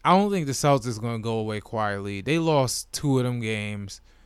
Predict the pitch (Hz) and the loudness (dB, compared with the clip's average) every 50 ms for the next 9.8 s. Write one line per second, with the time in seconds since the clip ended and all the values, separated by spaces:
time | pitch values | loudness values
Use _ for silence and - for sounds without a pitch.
0 | _ _ _ _ _ _ _ _ _ _ _ _ _ _ _ - - 104 113 120 | _ _ _ _ _ _ _ _ _ _ _ _ _ _ _ -20 -16 -10 -4 2
1 | 135 151 151 139 113 127 127 123 120 117 117 113 107 101 110 123 147 151 147 135 | 4 4 4 4 2 0 0 2 2 2 0 0 -2 -4 -2 0 2 2 2 2
2 | 135 123 - - - 139 120 117 110 - 117 117 113 110 110 107 98 110 107 107 | 0 -2 -4 -4 -4 -2 -2 -2 -2 -4 -4 -4 -4 -4 -4 -6 -6 -6 -6 -6
3 | 104 104 - - - 147 175 185 - 156 120 110 - 127 139 143 139 131 120 123 | -8 -8 -10 -6 0 2 2 2 2 0 -4 -4 -4 -2 0 2 2 2 0 -2
4 | 123 123 117 107 110 113 113 113 107 107 104 101 104 117 123 - - - 156 147 | -4 -4 -4 -2 -2 -2 -2 -2 -4 -6 -6 -8 -8 -10 -12 -10 -4 2 4 6
5 | 143 139 127 123 123 120 120 107 95 117 113 110 107 107 107 101 104 - - - | 6 6 4 4 0 0 -2 -4 -4 -4 -4 -4 -4 -4 -6 -6 -8 -12 -16 -18
6 | - - _ - _ - - 131 131 127 131 143 147 - 147 127 120 127 123 - | -20 -20 _ -20 _ -8 -4 -2 -2 2 2 2 2 0 -2 -4 -2 -2 -2 0
7 | - 143 127 120 110 123 120 113 104 113 113 107 104 101 101 104 _ _ - - | 0 0 0 0 0 -4 -6 -4 -4 -4 -2 -2 -2 -4 -4 -8 _ _ -20 -20
8 | - - _ _ _ _ _ - 143 139 135 131 123 123 120 117 113 104 - - | -20 -20 _ _ _ _ _ 0 2 4 4 4 2 2 -2 -4 -4 -4 -4 -4
9 | 113 92 92 - - - - - _ - - - - - - | -6 -6 -8 -14 -18 -20 -20 -20 _ -18 -16 -14 -14 -14 -16